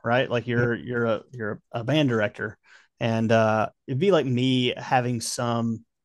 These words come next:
Speaker 1: seriously passionate opinion about how, um,
Speaker 2: We need to cut
Speaker 1: music
Speaker 2: arts out of schools. Yeah.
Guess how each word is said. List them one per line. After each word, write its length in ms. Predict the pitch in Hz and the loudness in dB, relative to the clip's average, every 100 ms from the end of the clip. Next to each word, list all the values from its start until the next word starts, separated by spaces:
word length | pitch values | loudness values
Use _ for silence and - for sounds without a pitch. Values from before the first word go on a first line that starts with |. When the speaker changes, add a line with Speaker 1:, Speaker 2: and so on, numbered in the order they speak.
| _ _ - | _ _ -10
Speaker 1:
seriously 1120 | - - - - 160 165 160 151 135 156 131 | -6 -4 -4 0 4 6 6 6 2 -2 -2
passionate 840 | - - 123 123 - 135 120 - _ | -4 0 2 2 0 -2 -4 -6 _
opinion 720 | 131 - - 135 123 107 104 101 | -8 -8 -6 -2 0 -2 -6 -6
about 400 | 107 107 104 - _ | 0 2 2 -2 _
how, 580 | - - 120 117 117 - - - _ _ | -6 0 2 4 2 -2 -14 -20 _ _
um, 460 | 135 120 107 104 110 _ 135 | -4 -2 0 -4 -8 _ 2
Speaker 2:
We 120 | 123 | 2
need 120 | 113 | 2
to 60 | - | 2
cut 80 | |
Speaker 1:
music 240 | 120 139 139 | 0 4 2
Speaker 2:
arts 200 | 120 - | 2 0
out 120 | 110 | 0
of 80 | 101 | -2
schools. 480 | - 117 117 117 - | -2 -4 -4 -4 -4
Yeah. 160 | 110 | -4